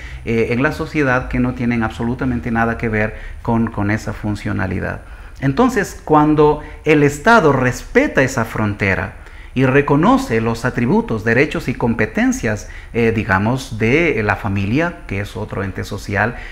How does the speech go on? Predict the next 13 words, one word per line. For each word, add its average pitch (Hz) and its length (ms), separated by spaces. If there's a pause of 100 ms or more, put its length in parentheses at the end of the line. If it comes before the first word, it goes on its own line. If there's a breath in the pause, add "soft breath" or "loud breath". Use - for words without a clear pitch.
(100)
de 120 420
las 110 220
religiones, 113 720
sea 104 380
islamismo, 107 640
judaísmo, 107 680
cristianismo, 107 840 (280 loud breath)
hinduismo, 113 840 (100)
nihilismo 120 760
o 110 80
lo 107 140
que 147 120
fuere, 135 400